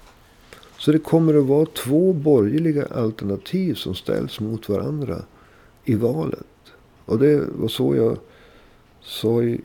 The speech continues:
i, i förra vloggen också. Men det här leder oundvikligen fram till det. Och det tror jag, och det sa jag förra gången också, det tror jag kommer att, att skada det politiska livet. Och jag vet inte hur mycket det,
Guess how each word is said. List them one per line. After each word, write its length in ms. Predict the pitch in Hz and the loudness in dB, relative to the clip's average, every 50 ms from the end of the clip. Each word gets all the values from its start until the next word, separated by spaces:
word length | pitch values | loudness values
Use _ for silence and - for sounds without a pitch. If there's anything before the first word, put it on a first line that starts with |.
| - | -10
i, 340 | - 131 120 120 - 110 113 | -10 -6 -6 -6 -6 -6 -8
i 40 | 117 | -6
förra 340 | - - 117 113 107 107 113 | -4 -2 0 2 2 2 2
vloggen 380 | 110 113 117 117 113 117 123 | 4 4 4 2 2 2 0
också. 300 | 139 147 139 - - - | 0 0 -2 -4 -6 -4
Men 100 | 110 117 | -4 -2
det 100 | 113 117 | 0 0
här 100 | 110 120 | 2 2
leder 480 | 127 123 123 131 143 143 127 113 107 - | 2 4 4 4 4 4 4 2 2 0
oundvikligen 760 | - 127 123 120 117 113 113 120 127 127 - 98 98 110 104 | 2 2 2 2 2 2 0 0 -2 -2 -2 -4 -4 -4 -4
fram 320 | - - - 160 165 151 | -2 -2 -2 0 -2 -2
till 140 | - - - | -4 -6 -4
det. 240 | 90 87 50 - - - _ _ - - - - - _ _ _ - - _ _ _ _ _ _ _ _ _ _ _ | -4 -4 -4 -6 -8 -12 _ _ -20 -20 -20 -20 -20 _ _ _ -20 -20 _ _ _ _ _ _ _ _ _ _ _
Och 100 | - 127 | -2 2
det 280 | 131 160 170 175 170 170 | 4 6 6 6 4 2
tror 260 | - - 131 127 131 | 0 0 0 2 4
jag, 260 | 127 123 117 107 - - - _ _ _ _ _ _ _ _ _ _ _ _ _ _ - | 4 4 2 0 -2 -8 -12 _ _ _ _ _ _ _ _ _ _ _ _ _ _ -12
och 140 | - 113 117 | -8 -6 -6
det 60 | 123 | -4
sa 160 | - - - | -4 -4 -4
jag 140 | 104 107 - | -4 -4 -4
förra 140 | - 104 101 | -2 -2 0
gången 220 | 101 101 95 92 | 0 0 -2 -4
också, 280 | 87 87 - - - - 120 - - - - - - - - - - - | -6 -8 -12 -12 -12 -14 -14 -14 -18 -20 -20 -20 -20 -20 -20 -20 -4 -2
det 80 | - 135 | -2 0
tror 200 | - 165 175 170 | 2 4 6 6
jag 140 | 156 139 | 6 6
kommer 320 | - - 151 151 147 139 127 | 6 4 4 4 4 2 2
att, 420 | 127 127 127 - - - - - - _ _ _ _ _ _ _ - | 2 2 0 -4 -10 -20 -20 -20 -20 _ _ _ _ _ _ _ -8
att 200 | - 107 - - | -6 -6 -6 -8
skada 800 | - - - - - 170 156 139 123 127 135 143 170 180 151 - - - _ _ _ _ _ _ _ _ _ _ _ - | -10 -10 -2 2 4 6 6 6 6 6 6 4 4 4 2 0 -4 -10 _ _ _ _ _ _ _ _ _ _ _ -10
det 160 | - 120 123 | -6 -4 -4
politiska 720 | 120 - - 120 120 131 143 160 - - 104 101 - - 107 | -2 0 2 2 4 2 2 0 -2 -4 -6 -6 -4 -2 -2
livet. 420 | 110 139 160 170 165 110 90 - - - - - - - | -2 0 -2 -2 -2 -4 -4 -6 -10 -16 -20 -20 -20 -20
Och 380 | - - - - - - 117 135 | -20 -20 -20 -12 0 4 6 8
jag 100 | 147 139 | 8 8
vet 280 | 147 156 156 147 - | 8 6 4 4 4
inte 260 | 135 131 127 - 143 | 0 0 0 0 0
hur 120 | 127 113 127 | 2 2 2
mycket 380 | 135 135 123 120 - - 120 | 2 2 0 -2 -2 -2 0
det, 140 | 120 120 117 | 0 0 -2